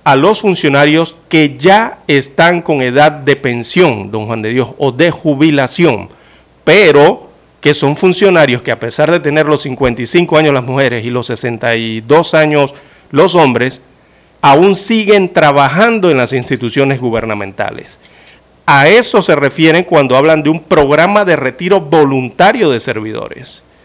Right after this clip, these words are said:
Así que lo que adelanta claramente ese punto, eh, dos del decreto firmado por el presidente y los ministros de gabinete,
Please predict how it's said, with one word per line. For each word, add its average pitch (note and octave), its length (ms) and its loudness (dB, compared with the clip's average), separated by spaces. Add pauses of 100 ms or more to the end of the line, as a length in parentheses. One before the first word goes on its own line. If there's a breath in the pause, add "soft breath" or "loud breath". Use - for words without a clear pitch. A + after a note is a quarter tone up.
(520 loud breath)
Así C#3+ 320 -2
que D3+ 580 2 (200)
lo D3 420 2
que D3 100 2
adelanta E3+ 560 0
claramente D3+ 800 2
ese G#3 360 0
punto, D3 720 -2 (560)
eh, A2 1080 -2
dos D#3 380 2
del D3+ 220 0
decreto C#3 400 0
firmado C3+ 400 0
por C#3+ 140 0
el D3 80 -2
presidente E3 500 0
y E3 40 0
los D#3+ 120 2
ministros E3+ 400 0
de F3 80 2
gabinete, D3+ 580 0